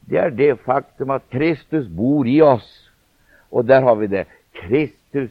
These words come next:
i eder, vårt härlighetshopp." Tänk om vi kunde komma dit och fröjdas med denna outsägligt härliggjorda glädje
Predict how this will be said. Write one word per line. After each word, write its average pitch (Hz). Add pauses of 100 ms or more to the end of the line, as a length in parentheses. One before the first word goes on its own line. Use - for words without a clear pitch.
(160)
i 107
eder, 92 (300)
vårt 110
härlighetshopp." 87 (480)
Tänk 151
om 139
vi 139
kunde 123
komma 101
dit 90
och 95
fröjdas 101 (500)
med 110
denna 117
outsägligt 117
härliggjorda 92
glädje 80